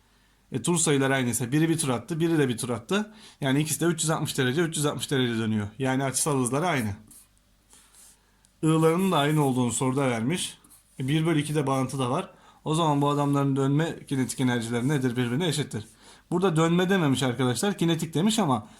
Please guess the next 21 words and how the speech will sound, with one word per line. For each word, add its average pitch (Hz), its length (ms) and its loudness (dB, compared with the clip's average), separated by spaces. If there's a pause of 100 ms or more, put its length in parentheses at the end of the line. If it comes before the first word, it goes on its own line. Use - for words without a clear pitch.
(120)
bunların 160 300 2
sadece 165 400 2
dönme 156 280 2
kinetik 143 300 0
enerjisi 123 320 0
olduğu 131 200 2
için 220 400 0 (200)
kinetik 156 380 -2
deyince 165 320 2
zaten 127 380 -2
ne 156 40 2
yapmış - 300 -4
oluyor? 170 280 -2 (420)
Dönme 156 280 0
kinetiğini 120 400 -2
kastetmiş 120 520 -6
oluyor. 143 300 -2 (360)
I'ları 156 400 2
eşitmiş 135 420 -4
soruda 127 360 0
vermiş. 170 500 -2